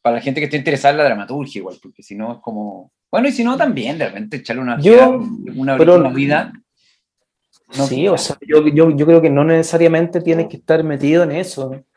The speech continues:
Speaker 2: puede ser interesante
Speaker 1: Sí.
Speaker 2: de todas formas.
Speaker 1: Sí, es más bien una
Speaker 2: Eh,
Speaker 1: conversación
Speaker 2: el,
Speaker 1: sobre
Speaker 2: el,
Speaker 1: procesos
Speaker 2: el,
Speaker 1: creativos.
Speaker 2: el, el escuchar hablar de la obra de alguien, o sea, son como formas pers-, bastante par-, personales, distintas,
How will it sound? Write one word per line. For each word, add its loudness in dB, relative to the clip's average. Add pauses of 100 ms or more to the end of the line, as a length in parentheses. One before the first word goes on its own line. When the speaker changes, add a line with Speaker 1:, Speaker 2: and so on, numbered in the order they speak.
(280)
Speaker 2:
puede 4
ser -2
interesante -2 (1000)
Speaker 1:
Sí. 0
Speaker 2:
de 4
todas 2
formas. -2 (100)
Speaker 1:
Sí, -2
es -2
más -2
bien -2
una 0
Speaker 2:
Eh, -4
Speaker 1:
conversación -4
Speaker 2:
el, -2
Speaker 1:
sobre -4
Speaker 2:
el, -4
Speaker 1:
procesos 6
Speaker 2:
el, 4
Speaker 1:
creativos. 6
Speaker 2:
el, 6
el 6
escuchar 4
hablar 8
de 2
la 8
obra 6
de 8
alguien, -2
o -10
sea, -4
son -12
como -10
formas -2
pers-, -14 (100)
bastante 0
par-, -10
personales, 4
distintas, -2